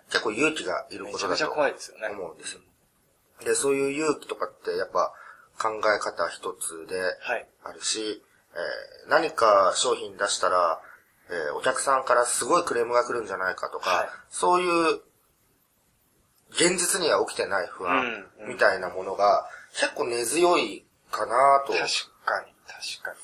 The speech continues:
Speaker 2: この現実に起きてないところを不安に思っても、まあ、解決策がないので、
Speaker 1: うん。
Speaker 2: あの、ゴールにたどり着けないですもんね。
Speaker 1: そういう時はもうこっちもやってみなよとしか、
Speaker 2: うん。
Speaker 1: やっぱり。うん。で、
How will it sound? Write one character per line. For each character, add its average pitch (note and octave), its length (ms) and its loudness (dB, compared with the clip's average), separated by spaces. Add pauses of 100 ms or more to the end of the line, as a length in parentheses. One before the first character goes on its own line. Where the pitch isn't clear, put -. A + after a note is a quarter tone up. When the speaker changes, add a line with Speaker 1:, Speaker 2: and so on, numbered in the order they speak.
Speaker 2:
こ G2+ 120 -16
の G2+ 60 -14
現 E3 180 0
実 F3+ 200 -2
に G3 120 2
起 G3 80 -14
き - 20 0
て D#3 100 4
な D#3 220 4
い C#3+ 180 -4
と A#2 80 -6
こ B2 160 -2
ろ A#2 100 2
を G2+ 40 0
不 A2+ 180 0
安 B2+ 160 2
に B2+ 140 -6
思 A#2+ 140 -4
っ - 80 -20
て G2 80 -8
も、 F2+ 120 -10
ま G2 100 -8
あ、 - 60 -14
解 E3+ 200 2
決 F#3+ 200 2
策 - 260 0
が G2 100 -2
な A2 120 4
い G2+ 60 0
の F2 140 -12
で、 G2 280 -8
Speaker 1:
う D3 160 2
ん。 A2+ 440 -2
Speaker 2:
あ A2 100 -2
の、 G2+ 320 -8 (180)
ゴ E3+ 140 6
ー - 40 4
ル G#2 80 -4
に G2 100 -16
た B2 120 -2
ど D3 100 2
り D3+ 100 -2
着 - 80 -10
け E3 100 4
な G#2+ 100 4
い - 40 -8
で - 80 -16
す - 80 -20
も - 160 -20
ん - 20 -12
ね。 F#2+ 140 -8
Speaker 1:
そ - 160 2
う A3 40 4
い - 20 2
う A#3+ 40 0
時 - 160 2
は G#2+ 320 8
も G2 100 -6
う - 160 -12
こ - 120 -12
っ - 20 -4
ち - 80 -2
も G2 60 -4
や A#2 140 4
っ - 180 -12
て F3+ 160 2
み F3 120 -4
な F3+ 140 6
よ B2+ 120 6
と F#2 120 -6
し - 140 -2
か、 E2 240 0
Speaker 2:
う - 40 -20
ん。 - 20 -20
Speaker 1:
や - 60 -18
っ - 120 -20
ぱ G#2 100 2
り。 F#2 140 -6 (560)
う - 1300 -14
ん。 - 20 -18
で、 B2+ 600 6